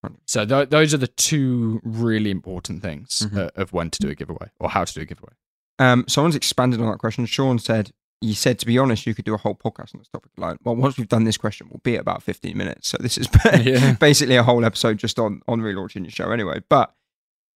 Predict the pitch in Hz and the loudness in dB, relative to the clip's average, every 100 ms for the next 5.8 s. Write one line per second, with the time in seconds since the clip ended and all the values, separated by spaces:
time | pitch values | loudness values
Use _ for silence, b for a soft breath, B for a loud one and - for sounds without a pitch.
0 | _ 156 156 131 117 107 - _ - 147 | _ 2 4 4 4 2 -2 _ 2 4
1 | 127 117 - - 156 147 127 - 110 - | 4 2 -2 0 2 2 0 0 -4 -4
2 | 101 107 _ _ - 165 - _ _ _ | -8 -8 _ _ -4 -4 -4 _ _ _
3 | 131 120 120 113 110 107 110 98 92 - | 0 2 2 2 0 0 -2 -4 -10 -14
4 | _ - 139 147 151 139 120 117 - - | _ -4 -2 0 2 2 4 0 -2 -10
5 | - 127 123 104 - - - - | -2 0 0 -4 -8 -10 -10 -16